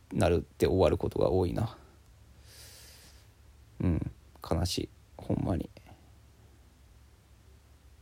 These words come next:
うん。そ-、それを言わしたのは誰やねんっ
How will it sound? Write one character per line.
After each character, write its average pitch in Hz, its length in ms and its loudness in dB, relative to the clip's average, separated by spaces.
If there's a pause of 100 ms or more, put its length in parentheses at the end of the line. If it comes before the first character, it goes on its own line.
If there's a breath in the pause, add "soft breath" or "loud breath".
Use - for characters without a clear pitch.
(1400)
う - 40 -8
ん。 - 120 -8 (100)
そ-、 - 280 -2 (280)
そ - 160 0
れ 170 80 6
を 170 80 6
言 135 180 6
わ 143 140 8
し - 140 -2
た - 160 2
の - 100 0
は - 180 2 (720)
誰 107 220 8
や 107 160 10
ね - 120 -6
ん - 20 -8
っ - 20 -8